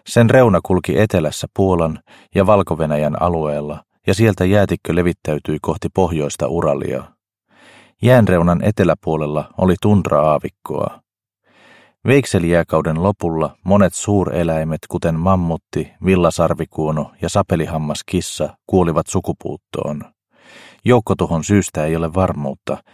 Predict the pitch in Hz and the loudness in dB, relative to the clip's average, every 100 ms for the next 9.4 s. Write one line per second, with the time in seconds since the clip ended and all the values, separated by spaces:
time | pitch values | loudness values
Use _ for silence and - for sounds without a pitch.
0 | _ - 92 - 92 82 107 92 80 73 | _ -4 -2 2 2 4 4 4 0 -2
1 | 76 - 87 95 87 82 82 85 - 95 | -4 -4 -4 -2 -2 -2 0 -2 0 0
2 | 87 82 - 78 76 - 98 87 - 82 | 0 -4 -4 -4 -4 0 2 0 -4 -6
3 | 78 78 76 76 - 82 82 - - - | -6 -6 -6 -8 -4 -2 -2 -4 -12 -10
4 | - - - _ _ _ _ _ _ _ | -12 -12 -18 _ _ _ _ _ _ _
5 | _ _ _ _ - 139 139 92 87 82 | _ _ _ _ 0 4 4 2 0 0
6 | - 107 95 80 78 78 - 104 92 82 | -2 0 0 0 -4 -6 -2 0 2 2
7 | 78 - 85 - - 104 101 - 78 78 | 0 -6 -8 -10 -2 2 2 2 -4 -4
8 | - 98 - 80 76 78 - 95 80 - | 0 0 0 -6 -4 -6 -2 0 0 -4
9 | - 78 76 | -12 -10 -10